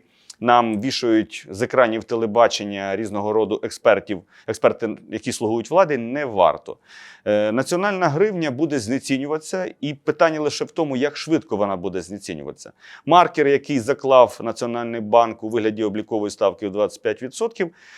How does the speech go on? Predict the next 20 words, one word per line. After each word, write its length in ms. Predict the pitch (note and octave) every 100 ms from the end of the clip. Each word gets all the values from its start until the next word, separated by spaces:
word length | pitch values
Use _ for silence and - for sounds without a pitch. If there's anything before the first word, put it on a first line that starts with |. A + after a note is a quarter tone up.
| -
це 320 | - F3 F3 -
уже, 640 | D#3 B2+ B2+ E3 F3+ F#3+ -
е, 320 | B2+ B2 B2
чітка 340 | - G2+ D#3+
вказівка 560 | C3 - C3 G3 F3+ C#3
про 160 | B2+
те, 220 | B2 E3+ E3
що 560 | - - C#3 C3 A2+ - _
в 80 | -
порівнянні, 720 | - D3+ C#3+ C#3+ C#3+ C3 A#2
наприклад, 640 | A2+ A#2+ B2 A2+ G#2+ F#2+ F2+ -
з 580 | G2+ F#2+ F2+ B2+ A#2 A2
курсом 480 | - C3+ G#2+ A2+
національного 540 | G#2 G#2 A#2+ A2 G#2+ G2+
валюту, 280 | A2 G#2 G#2+
який 480 | G2 A2 G2+ E2
був 380 | F2+ G2 A#2+ - _ - -
на 120 | A2
перше 400 | C3 A#2 - A#2
березня, 600 | A2+ F3+ G#3+ F#3 G3+